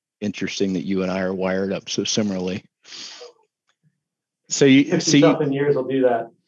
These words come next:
Speaker 1: Yeah, I think so. Yeah. <laughs> Fifty-something. We'll leave it at that. Keep 'em
Speaker 2: Yeah.
Speaker 1: guessing. So,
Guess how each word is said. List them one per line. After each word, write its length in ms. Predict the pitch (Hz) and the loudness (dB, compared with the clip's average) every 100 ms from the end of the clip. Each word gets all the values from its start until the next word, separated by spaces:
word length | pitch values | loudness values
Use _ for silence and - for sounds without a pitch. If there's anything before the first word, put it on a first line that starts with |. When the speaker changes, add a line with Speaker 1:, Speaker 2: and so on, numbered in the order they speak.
| _ | _
Speaker 1:
Yeah, 260 | 180 170 160 | 4 6 6
I 80 | |
think 220 | 143 151 131 | 6 4 4
so. 380 | - 156 123 | 4 6 4
Yeah. 260 | 107 123 120 | 4 4 4
<laughs> 80 | 117 - - - - - - - - - | 2 -2 0 -2 -4 -6 -8 -14 -16 0
Fifty-something. 720 | 139 - 123 - 120 - 90 | 2 4 4 4 2 2 2
We'll 160 | 107 127 | 4 6
leave 160 | 135 | 6
it 80 | 127 | 4
at 120 | 104 | 4
that. 380 | 113 98 76 67 - - | 2 2 0 -6 -16 -20
Keep 160 | _ 117 | _ 0
'em 80 | 104 | 2
Speaker 2:
Yeah. 60 | |
Speaker 1:
guessing. 400 | 95 101 98 - - - - - - - _ | 4 4 2 -4 -10 -16 -16 -18 -20 -20 _
So, 480 | - 139 131 123 131 | 0 6 8 8 6